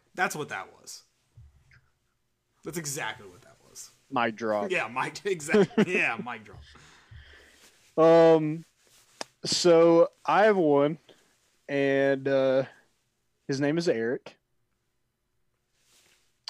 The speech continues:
Speaker 1: Do I
Speaker 2: He
Speaker 1: know
Speaker 2: was a
Speaker 1: Eric?
Speaker 2: quarterback at the University of Tennessee. <laughs>
Speaker 1: Oh, God.
Speaker 2: So he said, uh,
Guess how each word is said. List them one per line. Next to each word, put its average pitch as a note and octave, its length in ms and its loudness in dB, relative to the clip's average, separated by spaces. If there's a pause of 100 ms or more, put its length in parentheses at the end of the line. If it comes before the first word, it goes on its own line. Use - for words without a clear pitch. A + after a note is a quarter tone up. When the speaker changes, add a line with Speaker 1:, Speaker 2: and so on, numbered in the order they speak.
(260)
Speaker 1:
Do C#3+ 120 -10
I C3 40 -8
Speaker 2:
He C3 40 -6
Speaker 1:
know C3+ 60 -4
Speaker 2:
was C3 100 -4
a - 20 -2
Speaker 1:
Eric? G#3+ 240 -4
Speaker 2:
quarterback D3 600 0
at C3+ 80 0
the C#3 60 -4
University C#3 500 0
of C#3 60 -2
Tennessee. - 760 0 (140)
<laughs> - 140 -20
Speaker 1:
Oh, F#2+ 360 -16
God. E2+ 420 -16 (2250)
Speaker 2:
So G#3+ 380 4
he A#3 200 6
said, A3 440 6
uh, F#3 460 6